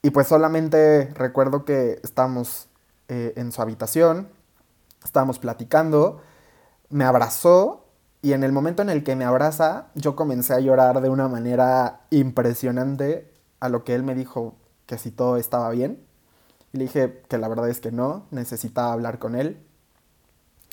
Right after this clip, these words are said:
Y en esta plática me dice, "Realmente yo creo que lo que me tienes que decir es bastante importante". Le dije, "Sí".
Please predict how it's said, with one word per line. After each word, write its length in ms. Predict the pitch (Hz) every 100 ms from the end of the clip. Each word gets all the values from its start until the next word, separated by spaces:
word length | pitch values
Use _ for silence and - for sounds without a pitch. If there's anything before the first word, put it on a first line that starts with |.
| - _ _ _ _ _ _
Y 80 | 160
en 100 | 143
esta 200 | 156 190
plática 440 | 185 165 165 151 165
me 120 | 139
dice, 480 | 143 151 131 - _ _ _ _ _ _ _ _ _ _ _ _ _ _ _ _ _ -
"Realmente 760 | 143 160 175 170 180 175 160 151
yo 180 | 147
creo 160 | 147 156
que 80 | 160
lo 140 | 147
que 80 | 123
me 120 | 123
tienes 220 | 135 139
que 120 | 143 123
decir 300 | 117 131 131
es 320 | 135 131 127
bastante 440 | 127 123 127 135 135
importante". 580 | 135 117 127 139 135
Le 100 | 120
dije, 300 | 120 120 127
"Sí". 460 | 120 - 151 240